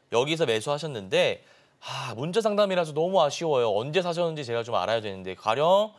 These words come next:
이런 구간에서 매수하셨다가 물타기를 하셔가지고 그러니까 평단가를 낮추셔가지고 여기 오신 건지 아니면 최근에 사신 건지 아니면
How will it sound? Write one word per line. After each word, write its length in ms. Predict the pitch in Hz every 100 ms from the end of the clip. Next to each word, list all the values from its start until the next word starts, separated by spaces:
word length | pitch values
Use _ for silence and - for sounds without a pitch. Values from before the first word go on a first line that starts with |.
| _ _ _ _ _ _ _ _
이런 340 | 147 226 254
구간에서 520 | 214 214 208 196 185
매수하셨다가 1000 | 147 123 135 151 151 147 143 135 147 147
물타기를 760 | 110 113 151 - 262 240 233 190
하셔가지고 1000 | 151 156 147 135 107 104 101 151 101 - _ _ _ _
그러니까 220 | 127 -
평단가를 520 | 214 240 247 233 220
낮추셔가지고 800 | 139 120 - 185 160 151 139 147
여기 220 | 117 123
오신 440 | 143 104 113 170 165
건지 760 | 127 107 92 123 131 110 87 - - - - - -
아니면 640 | 113 165 190 143 170 113 87 _ _ _ _ _ _ _ - _ _
최근에 400 | - 220 262 262
사신 340 | 208 175 208
건지 640 | 151 107 95 92 156 107 -
아니면 640 | - 123 202 143 139 156